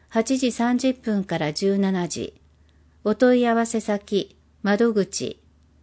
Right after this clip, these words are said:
壱岐子どもセンター、郷ノ浦町本村ふれ。電話、四八の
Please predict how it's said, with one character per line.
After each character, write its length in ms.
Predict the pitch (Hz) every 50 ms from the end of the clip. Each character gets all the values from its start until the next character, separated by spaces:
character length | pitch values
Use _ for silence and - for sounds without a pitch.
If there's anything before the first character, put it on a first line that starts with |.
| _ _ _ _ _ _ -
壱 140 | 247 240
岐 180 | - - 240 220
子 160 | - 214 208
ど 80 | 226 226
も 160 | 233 233 233
セ 240 | - - 226 220 214
ン 80 | 202
タ 400 | 185 - 139 131 117 82 - - - _ _ _ _ _ _ _ _ _ _ _ _
ー、 40 | -
郷 200 | 240 240 233 233
ノ 160 | 240 240 233
浦 180 | 233 233 233
町 240 | 233 - 202 175 160
本 300 | 160 170 180 180 180 180
村 240 | 175 170 165 170 170
ふ 100 | 160 151
れ。 220 | 151 147 - - _ _ _ _ _ _ _ _ _ _ _ _ _ _ _ -
電 360 | 196 214 214 214 214 208 202
話、 260 | 202 196 180 - - - _ _ _ _ _ _ _
四 280 | 214 247 254 262 254 254
八 340 | 233 254 254 254 - - 180
の 300 | 170 151 143 - -